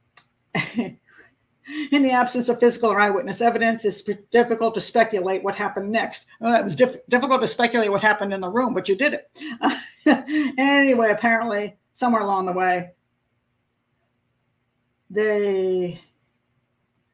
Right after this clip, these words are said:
drove away with her, and they don't know what happened. Maybe she had, maybe she may have seen Frank and somebody killed her later,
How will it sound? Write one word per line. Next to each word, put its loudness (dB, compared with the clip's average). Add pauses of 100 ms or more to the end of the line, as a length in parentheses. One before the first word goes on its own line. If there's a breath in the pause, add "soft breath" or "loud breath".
(220)
drove 2
away 0
with -4
her, -6 (100)
and -8 (400)
they -2
don't -2
know -4
what -4
happened. -12
Maybe 4
she 0
had, -2 (180 soft breath)
maybe -2
she -4
may 0
have -2
seen -2
Frank -2
and -8
somebody -4
killed -6
her 0
later, 0